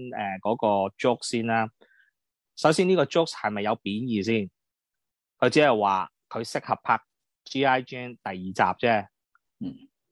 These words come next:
Speaker 1: 咁有識聽嘅人就知道會笑。咁但係呢個係咪一個貶義嘅詞先？即係貶義先？呢個唔係一個貶義嚟㗎嘛。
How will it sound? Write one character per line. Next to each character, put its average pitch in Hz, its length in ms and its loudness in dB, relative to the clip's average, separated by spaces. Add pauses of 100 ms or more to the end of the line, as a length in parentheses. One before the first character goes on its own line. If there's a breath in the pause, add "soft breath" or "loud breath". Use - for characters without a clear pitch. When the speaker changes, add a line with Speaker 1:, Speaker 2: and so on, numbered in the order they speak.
(260)
Speaker 1:
咁 160 260 4
有 147 60 4
識 - 280 -2
聽 190 140 2 (100)
嘅 175 40 0
人 113 140 0
就 101 60 -6
知 135 160 -8
道 127 100 -2
會 104 120 -6
笑。 - 180 -10 (420 soft breath)
咁 208 160 2
但 - 20 2
係 143 180 2
呢 180 100 0
個 160 80 0
係 135 60 -2
咪 139 60 -8
一 160 40 -8
個 123 80 -2
貶 - 100 -16
義 113 480 -4
嘅 104 60 -8 (380)
詞 - 320 -8
先？ 131 260 2 (220)
即 196 80 4
係 165 40 4
貶 117 360 0
義 110 200 2
先？ 127 200 -2 (180 soft breath)
呢 226 80 4
個 196 80 6
唔 139 40 0
係 113 140 0
一 - 40 2
個 165 60 -2
貶 - 20 -2 (180)
義 147 180 -6
嚟 98 120 -4
㗎 110 100 -6
嘛。 120 180 -4